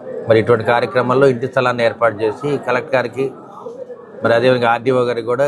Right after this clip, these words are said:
గవర్నమెంట్ ఆర్డర్స్ ఇవ్వడం జరిగింది. ఇంటి స్థలాలు సేకరించి వాళ్ళకి ఇల్లు ఇవ్వమని చెప్పడం జరుగుతుంది. అదేవిధంగా ఒంటరి మహిళా పెన్షన్స్ కానీ, వైసీపీ హయాంలో కావాలని కొంతమంది, ఆ,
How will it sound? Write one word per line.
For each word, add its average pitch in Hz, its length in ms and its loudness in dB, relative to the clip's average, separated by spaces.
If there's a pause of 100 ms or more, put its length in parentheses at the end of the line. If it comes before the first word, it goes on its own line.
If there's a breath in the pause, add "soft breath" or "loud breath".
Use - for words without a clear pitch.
(100)
గవర్నమెంట్ 117 460 -4
ఆర్డర్స్ 110 300 -2
ఇవ్వడం 104 260 -6
జరిగింది. 107 380 -4 (760)
ఇంటి 131 200 4
స్థలాలు 143 380 2
సేకరించి 127 520 -2
వాళ్ళకి 113 260 0
ఇల్లు 120 160 -2
ఇవ్వమని 117 280 -4
చెప్పడం 107 320 -2
జరుగుతుంది. 107 440 -6 (840)
అదేవిధంగా 135 400 6
ఒంటరి 131 240 0
మహిళా 131 200 0 (120)
పెన్షన్స్ 117 420 -6
కానీ, 117 220 -2 (720)
వైసీపీ 143 440 0
హయాంలో 135 360 2 (160)
కావాలని 135 400 2 (100)
కొంతమంది, 120 460 -6 (880)
ఆ, - 20 0